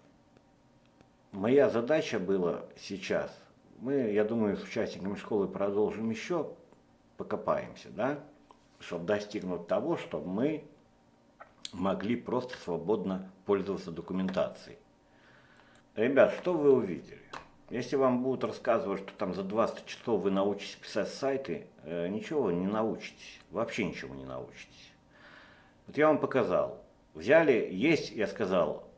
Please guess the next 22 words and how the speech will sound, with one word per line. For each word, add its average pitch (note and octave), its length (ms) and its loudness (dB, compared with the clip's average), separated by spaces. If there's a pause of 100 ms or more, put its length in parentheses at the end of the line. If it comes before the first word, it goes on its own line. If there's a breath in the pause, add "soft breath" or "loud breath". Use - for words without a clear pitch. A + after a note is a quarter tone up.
всегда G2 640 4
важные A#2 480 4
вещи D#2 480 -8 (280)
и E2 60 -10
неважные, E2 600 -2
есть C3+ 260 -2
базовые. C2+ 540 -6 (580 loud breath)
Например, G#2 640 0 (840 loud breath)
э, - 40 -6 (540)
foreign A2+ 300 4
key F3 300 4
относится - 580 0
к - 100 -10
тем G#2+ 260 2
вещам, D#3 360 0
которые B2 440 2
всегда F#2+ 440 -2
нужны, C2+ 380 -10 (140)
да, B2+ 260 2
в E2 100 -8
любых F2 300 -2
случаях. - 480 -10